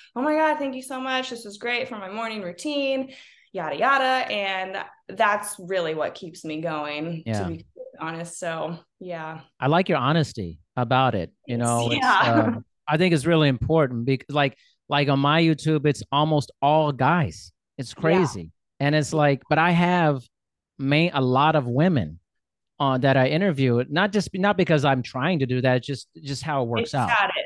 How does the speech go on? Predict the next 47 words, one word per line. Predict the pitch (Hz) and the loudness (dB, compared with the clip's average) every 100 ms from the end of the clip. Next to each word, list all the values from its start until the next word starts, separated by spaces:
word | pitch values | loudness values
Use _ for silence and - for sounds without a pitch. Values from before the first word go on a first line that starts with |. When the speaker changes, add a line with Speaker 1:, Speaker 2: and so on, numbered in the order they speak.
| - | -10
Speaker 1:
is, | - - | -18 -6
right. | 185 151 | -2 0
Speaker 2:
Yeah, | 165 135 | 2 2
it's | 139 | 0
just | 165 | -2
how | 165 156 | 2 2
it | |
works | 135 139 - | 2 0 0
out, | 147 139 | 2 2
different | 131 123 127 | 0 -2 -4
things, | 160 156 156 113 | 0 2 2 2
what | 123 117 | 2 0
it's | 143 120 | -2 -6
interesting. | 139 151 139 131 - 127 120 113 _ _ _ | -4 -2 -2 -6 -6 -8 -8 -12 _ _ _
And | 147 | -2
I'm | 156 151 | 0 4
Speaker 1:
Yeah. | |
Speaker 2:
like, | 135 | 2
"Where | 123 156 254 | 2 -2 0
are | 370 | 0
the | 233 | 2
women | 139 160 160 117 | 4 4 2 0
at | 98 | -2
on | 104 110 | -4 -4
YouTube? | 113 104 104 87 | -4 -6 -10 -2
Speaker 1:
I | - - | 2 2
Speaker 2:
Like, | - 147 | 2 0
where, | 185 | -4
where | - 156 370 | -2 -2 0
the | 403 | 0
hell | 285 - 214 196 | 0 0 0 2
are | 220 262 | 0 -2
they?" | 147 - | -4 -4
Speaker 1:
Man, | 320 330 311 302 | -2 2 2 2
okay, | 302 311 311 | 0 0 0
so | 302 | -2
that's | 294 320 392 | -2 -2 -2
the | - 427 | -6 -8
thing | 302 262 262 | -2 0 0
is, | 226 220 | -2 -2
as | 233 277 | -2 -2
a | |
woman, | 302 254 202 151 160 214 | -4 -4 -4 -6 -8 -10
okay, | 202 196 180 165 208 | -12 -8 -6 -6 -4
like, | 185 180 | -6 -6
I'm | 196 214 | -4 -4
like | 220 202 196 190 | -4 -4 -4 -6